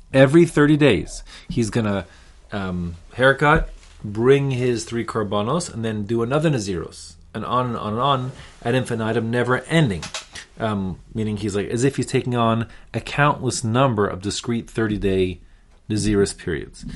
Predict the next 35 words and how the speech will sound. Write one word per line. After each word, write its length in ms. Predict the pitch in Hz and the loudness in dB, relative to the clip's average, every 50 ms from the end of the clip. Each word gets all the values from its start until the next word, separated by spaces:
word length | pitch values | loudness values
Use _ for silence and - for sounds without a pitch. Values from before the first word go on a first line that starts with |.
| - - - - - - | -14 -16 -18 -20 -16 -8
Um, 260 | 101 104 98 92 92 90 | -6 -4 -2 -2 -4 -4
but 160 | 95 - - | -6 -6 -4
the 80 | 104 | 0
reason 180 | 110 117 101 107 | 0 0 0 0
was 140 | 110 92 90 | -4 -4 -4
because 560 | 110 101 - 175 175 156 147 135 123 - - | -6 -4 0 2 4 4 4 2 0 -6 -6
when 120 | 110 104 | -6 -6
he 420 | 95 85 - 104 101 98 98 92 92 - - - | -6 -4 -4 -4 -2 -2 -4 -6 -8 -14 -20 -20
said 300 | - - - 117 113 107 | -12 -4 0 0 2 2
he's 120 | 101 98 | 0 -2
gonna 120 | 104 101 | -2 -4
be 140 | 92 92 98 | -2 -2 -4
a 40 | 92 | -4
Nazir, 380 | 92 92 95 90 92 101 98 90 | -2 -4 -4 -4 -2 -2 -2 -2
he 380 | - 98 98 98 98 95 90 - - _ _ - | -2 -6 -6 -4 -4 -6 -8 -12 -18 _ _ -20
said 240 | - - - 110 101 | -14 -6 -2 0 0
it 180 | 101 82 - - - - - - - - - - | 0 -2 -4 -8 -18 -20 -20 -20 -20 -20 -16 -8
a 60 | 110 | -4
Nazir, 360 | 107 104 101 95 90 98 95 | -2 0 0 0 0 -2 -2
like, 260 | 85 87 87 82 - - | -2 -2 -4 -6 -8 -12
with 160 | - 82 - | -14 -14 -10
some, 360 | - - 98 90 92 95 87 - | -6 -4 -4 -2 -2 -4 -6 -4
you 80 | 104 92 | -4 -4
know, 260 | 85 82 85 90 - - | -2 -2 -4 -6 -8 -10
very 320 | - - - 95 92 90 | -12 -6 -4 -2 -2 -2
large 320 | 87 90 87 87 87 - | -2 -2 -2 -2 -2 -4
number 320 | 90 90 90 87 87 87 87 | -4 -4 -4 -4 -4 -4 -4
of 380 | 73 85 87 90 92 90 - - - - | -6 -6 -8 -10 -10 -14 -18 -20 -16 -8
Nazirises, 720 | - 95 92 95 92 90 85 - - - - - - - - | -6 -6 -2 -2 -2 -2 -2 -4 -8 -10 -10 -10 -10 -10 -12
like 120 | 85 - | -12 -8
the 80 | - 87 | -6 -6
hairs 180 | 87 87 82 | -6 -6 -6
on 80 | 85 82 | -6 -8
the 80 | 82 | -8
head, 220 | 78 - - - | -8 -8 -10 -12